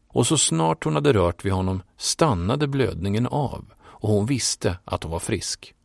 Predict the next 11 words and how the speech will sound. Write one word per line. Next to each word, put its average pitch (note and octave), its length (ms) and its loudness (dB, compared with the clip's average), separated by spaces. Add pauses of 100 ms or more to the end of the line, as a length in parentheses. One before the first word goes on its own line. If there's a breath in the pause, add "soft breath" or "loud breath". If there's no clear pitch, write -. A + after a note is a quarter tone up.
(120)
Jesus D#3+ 500 2
kände G2+ 380 2
genast F2+ 420 0
att F#2 140 -4
helande A2+ 520 0
kraft D3+ 440 -2
hade G2 140 0
gått A2 200 -2
ut D3 220 -2
från D#2 180 -6
honom, B1 280 -10